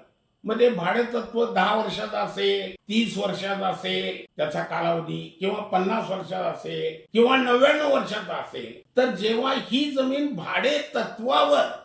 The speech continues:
महाराष्ट्र शासन जेव्हा एखाद्या शेतकऱ्याला देतं, तेव्हा त्याचा अर्थ असा आहे की ती जमीन भोगवटदार वर्ग तीन मध्ये मोडते.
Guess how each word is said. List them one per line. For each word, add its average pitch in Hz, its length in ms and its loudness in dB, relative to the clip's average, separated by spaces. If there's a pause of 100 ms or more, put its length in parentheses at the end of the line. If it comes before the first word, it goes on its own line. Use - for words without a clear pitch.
(140)
महाराष्ट्र 240 840 0
शासन - 640 -4 (240)
जेव्हा 220 400 0
एखाद्या 226 420 -2
शेतकऱ्याला 190 720 -4
देतं, 139 500 -6 (280)
तेव्हा 226 400 4 (440)
त्याचा 185 280 -2
अर्थ 233 400 -4 (180)
असा 220 220 -2
आहे 165 300 0
की - 380 -6 (180)
ती 285 180 0
जमीन 185 540 0 (140)
भोगवटदार 185 1120 0
वर्ग 180 320 -2 (280)
तीन 269 240 -2 (120)
मध्ये 151 180 -4
मोडते. 95 600 -12